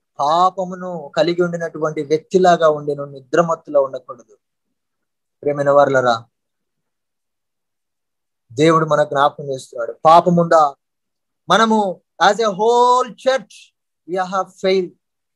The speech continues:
మనం ఓడిపోయినాం. మన సంఘములలోనికి పాపము ప్రవేశించింది. అన్యజనుల కంటే విపరీతముగా మనం ప్రవర్తిస్తున్నాం. దేవుడు చెప్పిన మాట, నా మాట కాదు. అన్యజనుల కన్నా కొన్ని విధులున్నాయి,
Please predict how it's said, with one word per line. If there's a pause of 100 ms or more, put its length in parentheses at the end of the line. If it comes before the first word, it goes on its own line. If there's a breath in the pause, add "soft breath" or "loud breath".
(120)
మనం
ఓడిపోయినాం. (1160)
మన (520)
సంఘములలోనికి (440)
పాపము
ప్రవేశించింది. (800)
అన్యజనుల
కంటే
విపరీతముగా
మనం
ప్రవర్తిస్తున్నాం. (380)
దేవుడు
చెప్పిన
మాట,
నా
మాట
కాదు. (840)
అన్యజనుల
కన్నా
కొన్ని
విధులున్నాయి,